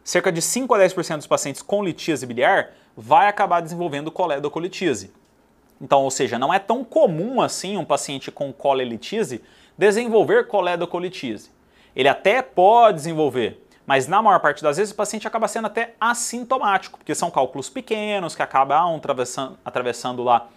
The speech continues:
a região da vesícula e chegando até o canal colédoco. Mas cerca de cinco a dez por cento só vão desenvolver coledocolitíase. Na terceira, ele fala assim: ó, a ultrassonografia possui uma precisão de oitenta a noventa por cento para o seu diagnóstico.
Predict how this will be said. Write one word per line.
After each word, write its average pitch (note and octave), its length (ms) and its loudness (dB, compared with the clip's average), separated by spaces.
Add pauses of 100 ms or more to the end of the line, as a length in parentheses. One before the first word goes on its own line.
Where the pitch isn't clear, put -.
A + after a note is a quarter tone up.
(240)
a C3 120 2
região C3+ 340 -2
da B2+ 100 -2
vesícula C#3+ 500 -2
e F#3+ 40 2
chegando G3+ 580 -2
até F#3 280 0
o D#3+ 80 -4
canal C#3 400 -2 (320)
colédoco. C#3 500 0 (560)
Mas G#2 140 -6
cerca C#3+ 260 -2
de C3 80 -8
cinco A#3 320 -6
a G#3+ 40 -2
dez E3 140 -2
por D#3 140 -8
cento D3 240 -14
só D3 380 -2 (200)
vão D3 220 -6
desenvolver C3+ 540 -4 (280)
coledocolitíase. A#2 920 -2 (1200)
Na G3+ 140 4
terceira, G#3 480 6
ele G3 100 4
fala F#3+ 200 6
assim: F#3 160 -2
ó, A2 260 6
a D3+ 120 8
ultrassonografia G3 960 2
possui G#3 300 0
uma A3+ 100 2
precisão G#3 400 0
de F#3+ 140 2
oitenta G#3+ 440 0
a - 20 0
noventa G3+ 280 0
por F#3+ 140 -4
cento F#3+ 260 -10
para F#3+ 140 -4
o F#3 60 -2
seu F3+ 240 -4
diagnóstico. F#3+ 680 -2